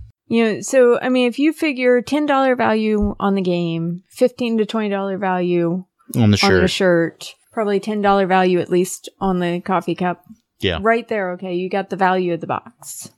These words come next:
Speaker 2: Yeah.
Speaker 1: You know, everything else, icing on the cake.
Speaker 2: I think it really comes down to the theme.
Speaker 1: Yes. And going back to, because I'm not a Steam gamer, I don't think you go Steam downloading games often,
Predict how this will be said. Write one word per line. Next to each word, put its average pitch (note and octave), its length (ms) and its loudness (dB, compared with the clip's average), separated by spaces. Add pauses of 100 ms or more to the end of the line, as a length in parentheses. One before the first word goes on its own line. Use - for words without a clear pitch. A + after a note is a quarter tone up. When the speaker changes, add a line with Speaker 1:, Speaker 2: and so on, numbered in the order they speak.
(180)
Speaker 2:
Yeah. E3 180 0 (220)
Speaker 1:
You G3+ 240 2
know, F#3 280 -2 (120)
everything A3 500 0
else, G3 480 -2 (120)
icing F#3 360 -2
on E3+ 140 0
the D#3 60 -4
cake. - 320 -8 (160)
Speaker 2:
I C#3 60 2
think C3+ 120 2
it D3 80 2
really C#3+ 160 4
comes C3 260 0
down A#2+ 360 2
to G#2+ 680 2 (200)
the A2 80 -2
theme. F#2+ 440 -2 (360)
Speaker 1:
Yes. - 520 -4 (180)
And G#3 320 2
going A3 300 0
back A3 320 -2 (100)
to, G#3 720 -2 (300)
because G#3+ 460 -2
I'm G3+ 220 2
not G3 300 0 (120)
a G3+ 80 0
Steam G3+ 580 0
gamer, F#3+ 640 -2 (300)
I F#3+ 60 -2
don't F3 200 0
think F3 240 -4
you G3 120 -2
go G3+ 200 2
Steam F#3+ 400 -2
downloading F#3 500 0
games F3+ 360 -2
often, F#3 480 -2